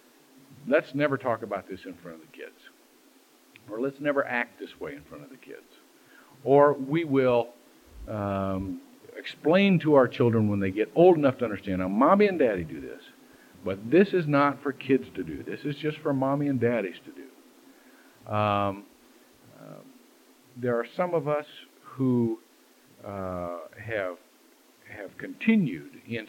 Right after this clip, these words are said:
certain kinds of behavior that we would never want our kids to continue in. Uh, my, my mother was a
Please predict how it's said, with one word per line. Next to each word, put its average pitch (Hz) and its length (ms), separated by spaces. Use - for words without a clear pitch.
certain 170 240
kinds 147 240
of 117 60
behavior 147 360
that 131 140
we 165 120
would 175 240
never 240 300
want 139 240
our 90 80
kids - 460
to 113 100
continue 92 500
in. - 1300
Uh, 104 320
my, 139 480
my 151 260
mother 175 280
was 98 200
a 82 160